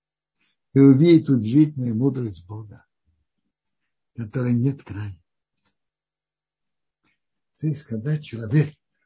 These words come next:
всматривается в величие творения Бога, величие мира и природы, который Бог создал, удивительную гармонию в мире,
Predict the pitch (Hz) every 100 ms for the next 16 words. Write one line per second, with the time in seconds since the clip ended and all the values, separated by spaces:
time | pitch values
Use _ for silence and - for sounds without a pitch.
0 | _ - - 127 143 151 - 98 98 90
1 | 85 - - - _ _ _ _ _ _
2 | _ - 104 127 156 160 - 143 113 113
3 | 117 127 123 110 101 101 101 - _ _
4 | _ _ _ _ _ _ _ _ _ _
5 | _ _ _ _ - 151 170 208 233 220
6 | - 175 156 127 151 175 165 113 120 107
7 | - 123 110 156 208 135 92 _ _ _
8 | _ - 117 104 - 107 101 131 131 -
9 | - 113 107 98 _ _ _ _ _ _
10 | - - - _ _ _ _ _ _ _
11 | _ 131 135 127 156 165 156 143 147 131
12 | 120 123 123 117 117 120 110 113 104 95
13 | 101 98 92 87